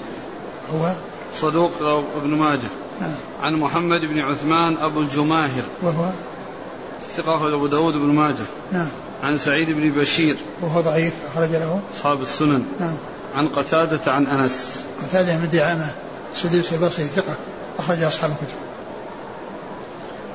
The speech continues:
Speaker 2: يقول، آه، في زمننا هذا هل نلام على هذا النعيم، لا سيما إذا لم نؤدي شكرها، أو أن هذا من قبيل تعجيل الطيبات في الحياة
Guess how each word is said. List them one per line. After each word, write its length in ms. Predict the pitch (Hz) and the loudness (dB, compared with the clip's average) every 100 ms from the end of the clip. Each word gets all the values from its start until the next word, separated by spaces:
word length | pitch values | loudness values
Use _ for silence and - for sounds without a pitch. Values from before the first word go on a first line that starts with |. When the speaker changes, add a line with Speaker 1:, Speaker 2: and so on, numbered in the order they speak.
| - | -8
Speaker 2:
يقول، 420 | 143 139 185 180 | -6 0 2 2
آه، 300 | 160 151 147 | 0 2 0
في 280 | 143 165 165 | 0 2 2
زمننا 840 | 143 165 185 175 165 156 147 135 160 | 4 2 2 4 4 4 4 2 2
هذا 320 | 160 131 117 - - - - | 2 0 -4 -6 -8 -6 0
هل 300 | 170 190 131 - - - - - - - | 2 2 0 -4 -8 -10 -10 -12 -12 -2
نلام 720 | 131 151 151 151 165 156 131 104 92 - - - - - - - | 4 6 6 6 6 4 2 -2 -8 -10 -12 -14 -14 -14 -14 -4
على 200 | 127 165 | 0 2
هذا 340 | 160 170 170 | 2 2 2
النعيم، 540 | 165 156 143 156 156 156 - - - - - - - | 2 4 4 4 4 2 -4 -10 -12 -12 -12 -12 -4
لا 160 | 151 165 | 2 2
سيما 500 | 160 170 165 165 160 | 0 0 2 4 2
إذا 320 | 156 156 160 | 2 2 2
لم 220 | 160 180 | 4 4
نؤدي 420 | 165 165 160 139 147 | 4 4 0 0 0
شكرها، 600 | 147 156 156 151 151 147 - - - - - | 0 0 2 4 2 0 -6 -10 -12 -12 -4
أو 180 | 170 190 | 0 2
أن 140 | 196 196 | 4 6
هذا 340 | 196 190 185 | 6 6 4
من 180 | 180 175 | 4 2
قبيل 460 | 170 165 180 170 | 2 2 4 4
تعجيل 420 | 156 156 147 175 165 | 2 0 2 2 2
الطيبات 840 | - 160 151 143 143 151 170 160 | 0 -2 0 0 2 4 4 2
في 120 | - | -2
الحياة 380 | 147 143 143 165 | -4 0 2 2